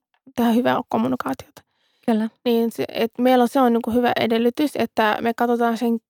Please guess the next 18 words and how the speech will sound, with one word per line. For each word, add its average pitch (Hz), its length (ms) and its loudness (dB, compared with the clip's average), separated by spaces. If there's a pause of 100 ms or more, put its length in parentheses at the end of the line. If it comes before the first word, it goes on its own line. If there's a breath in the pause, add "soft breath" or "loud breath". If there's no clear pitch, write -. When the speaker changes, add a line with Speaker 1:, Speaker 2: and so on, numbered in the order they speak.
(120)
Speaker 1:
kielitaiton 233 760 2
mukaan, 233 500 0
mutta 233 340 0 (360 soft breath)
myös 254 300 4
se, 240 180 4
että - 180 -2
ihminen 233 520 0 (380)
toteuttaa 233 500 -4
sen, 240 240 -6 (320)
ne 226 140 0
arvot 226 360 -2 (300)
Speaker 2:
Kyllä. 233 120 4
Speaker 1:
siinä 208 120 4
hoitotyössä, 233 600 2
että - 180 -2
kohtaa 240 460 0
oikein 226 500 -2
ja, 254 180 -2